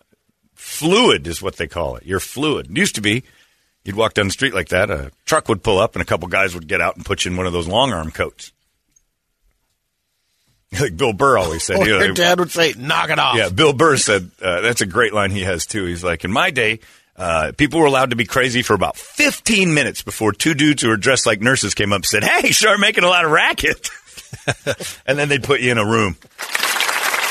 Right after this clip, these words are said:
Speaker 1: till you knocked it off. The knock it off thing is basically that. The whole reason Dad said knock it off is 'cause he's like, "That's enough crazy for now.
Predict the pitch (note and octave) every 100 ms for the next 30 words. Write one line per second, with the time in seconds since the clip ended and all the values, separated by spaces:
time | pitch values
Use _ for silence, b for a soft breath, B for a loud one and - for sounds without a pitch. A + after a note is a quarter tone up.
0 | - F3+ C#3 C#3+ D#3 - C#3+ C#3+ G2 -
1 | - - - - - - - - - -
2 | - - D3 F3+ G3+ F3 E3+ D#3 - A2
3 | A2+ - - - - - - - - A#2
4 | C#3+ A#2 - G2 G2 E2 - A#2 D3 D3+
5 | C#3+ A#2 G#2+ A2+ G#2+ F2+ A2+ F#2 F2 F#2+
6 | F2 E2+ F2+ D2+ - D#2 - D2+ D#2 C#2
7 | D2 C2 F#2 - G2 E2+ - F2+ D2+ D2
8 | - D2+ C2